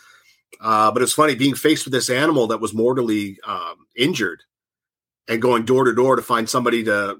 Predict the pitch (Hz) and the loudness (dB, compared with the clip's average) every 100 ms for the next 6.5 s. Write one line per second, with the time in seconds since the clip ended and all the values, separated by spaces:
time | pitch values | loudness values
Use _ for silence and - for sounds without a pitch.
0 | _ 110 117 120 110 120 117 117 107 107 | _ -4 -2 0 0 0 -2 -4 -2 0
1 | 117 117 110 107 98 - - _ - 107 | 0 2 2 0 -4 -10 -20 _ -8 -2
2 | 113 110 107 104 104 101 107 _ - 127 | 0 0 0 0 0 -2 -8 _ -2 -2
3 | 110 104 95 147 - 107 107 113 107 98 | -2 -6 0 0 0 -6 -8 -6 -8 -4
4 | 139 131 131 147 160 120 135 127 117 113 | -2 0 2 2 2 2 0 0 0 -2
5 | 120 127 113 107 95 107 101 - 123 107 | -2 -4 -4 -8 -8 -8 -6 0 0 0
6 | 110 156 127 - | -2 -2 -2 -8